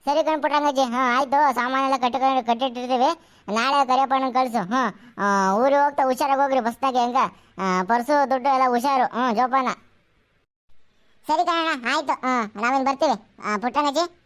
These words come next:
ನಡೀರಿ ಹೋಗೋಣ. ನಡಿ, ಹಾ, ಇವತ್ತು ವಾಲ್ಮೀಕಿ ಜಯಂತಿ ಬೇರೆ ಆಚರಣೆ ಮಾಡ್ತಾವ್ರೆ, ಹಂಗಾಗಿ ಊರಿಗೆ ಬಸ್ಗಳು ಕಡಿಮೆ. ಹ್ಮ್, ಬಸ್ಗಳು ಇಲ್ದಲ್ಲ ಮತ್ತೆ ಆಮೇಲೆ ಆಟೋಗೆ, ಹ್ಮ್, ಹೋಗ-, ಹೋದಂಗೆ ಆಯ್ತದೆ. ನಡಿ, ಆ, ಬಸ್ ಹಿಡ್ಕೊಂಡು ಹೊಂಟ್ಬಿಡೋಣ ಅತ್ಲಾಗೆ. ಅದು ಸರಿನೇ ಕಣಮ್ಮ, ಹಾ, ನೀನ್ ಹೇಳೋದು ಸರಿ. ಆ, ನಡೀರಿ, ಹೊಂಡನ.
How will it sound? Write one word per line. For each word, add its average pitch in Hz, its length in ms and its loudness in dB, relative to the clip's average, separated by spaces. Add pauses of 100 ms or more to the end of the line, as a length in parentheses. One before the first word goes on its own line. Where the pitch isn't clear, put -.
(160)
ನಡೀರಿ 262 200 -2
ಹೋಗೋಣ. 247 300 0 (760)
ನಡಿ, 269 140 0
ಹಾ, 233 380 0
ಇವತ್ತು 262 220 0
ವಾಲ್ಮೀಕಿ 269 480 0
ಜಯಂತಿ 262 260 0
ಬೇರೆ 247 480 2
ಆಚರಣೆ 254 240 -2
ಮಾಡ್ತಾವ್ರೆ, 240 300 0
ಹಂಗಾಗಿ 240 440 2 (280)
ಊರಿಗೆ 262 220 0
ಬಸ್ಗಳು 247 340 0
ಕಡಿಮೆ. 240 200 -2
ಹ್ಮ್, 202 560 -2
ಬಸ್ಗಳು 262 540 0 (220)
ಇಲ್ದಲ್ಲ 254 280 0
ಮತ್ತೆ 233 140 -4
ಆಮೇಲೆ 233 160 0
ಆಟೋಗೆ, 254 260 0
ಹ್ಮ್, 214 540 2
ಹೋಗ-, 226 400 2
ಹೋದಂಗೆ 240 220 0
ಆಯ್ತದೆ. 196 400 -4
ನಡಿ, 226 380 -2
ಆ, 190 220 -4
ಬಸ್ 208 140 -4
ಹಿಡ್ಕೊಂಡು 240 280 -2
ಹೊಂಟ್ಬಿಡೋಣ 226 300 -2
ಅತ್ಲಾಗೆ. 202 360 -4 (840)
ಅದು 247 160 -2
ಸರಿನೇ 262 320 0
ಕಣಮ್ಮ, 240 260 -2 (200)
ಹಾ, 202 100 0
ನೀನ್ 220 180 0
ಹೇಳೋದು 233 280 2
ಸರಿ. 226 140 0
ಆ, 185 320 -2
ನಡೀರಿ, 220 280 0
ಹೊಂಡನ. 202 380 0